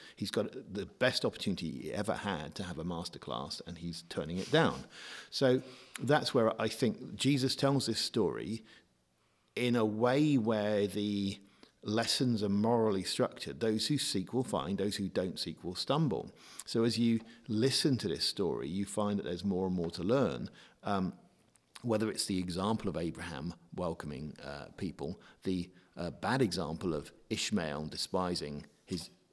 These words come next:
the acceptance of his younger brother, whether it's the bad example of, of Cain,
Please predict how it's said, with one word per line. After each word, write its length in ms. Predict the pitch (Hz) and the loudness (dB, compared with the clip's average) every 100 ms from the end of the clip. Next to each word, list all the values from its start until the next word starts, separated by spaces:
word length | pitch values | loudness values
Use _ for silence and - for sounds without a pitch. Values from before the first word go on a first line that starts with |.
| - | -8
the 80 | 95 | -6
acceptance 460 | - - - 87 82 | -4 -6 -4 -6 -4
of 40 | |
his 120 | 87 | -4
younger 280 | 85 87 85 | -2 -2 -4
brother, 380 | 78 90 95 110 - - | -2 0 0 -2 -6 -6
whether 160 | 101 90 | -4 -4
it's 140 | - | -4
the 100 | - | -8
bad 220 | 78 87 | -6 -4
example 640 | 87 85 90 90 90 85 - | -4 -4 -4 -4 -4 -4 -4
of, 160 | - 73 - 76 | -8 -10 -12 -14
of 220 | 78 - | -14 -10
Cain, 460 | - 117 120 117 | 0 4 4 4